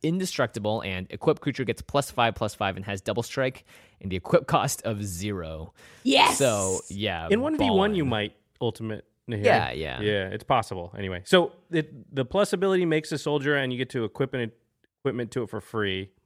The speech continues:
Speaker 3: The minus two, you get to play an equipment from your hand or graveyard for free. And the ultimate makes a sword that just kills anybody instantly.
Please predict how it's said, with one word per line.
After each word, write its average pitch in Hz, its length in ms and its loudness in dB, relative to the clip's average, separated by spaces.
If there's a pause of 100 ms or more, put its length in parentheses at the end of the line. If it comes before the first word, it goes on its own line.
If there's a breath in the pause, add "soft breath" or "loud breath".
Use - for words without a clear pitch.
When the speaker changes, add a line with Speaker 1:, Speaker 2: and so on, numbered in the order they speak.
(420)
Speaker 3:
The 107 120 -2
minus 135 420 0
two, 127 280 -2
you 110 140 -6
get 107 120 -4
to - 100 -8
play 156 300 -2
an 143 80 0
equipment 110 420 -4
from 107 160 -4
your 104 80 -4
hand 107 180 0
or 104 60 0
graveyard 107 400 0
for 95 140 -8
free. 92 420 -6 (180)
And 104 280 -2
the 104 120 -6
ultimate 135 440 -2
makes 113 260 -4
a 101 340 -4 (1080)
sword 135 280 2
that 113 140 0
just 104 200 -6
kills 110 220 0
anybody 98 360 -2
instantly. 82 460 -10